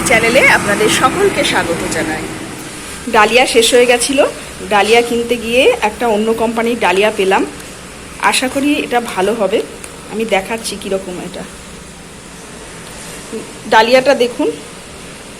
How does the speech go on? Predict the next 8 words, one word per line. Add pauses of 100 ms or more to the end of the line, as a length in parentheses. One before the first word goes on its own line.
(400)
ভাঙা
গম, (1700)
আমার
দেখে
মনে
হচ্ছে
ভালো
হবে,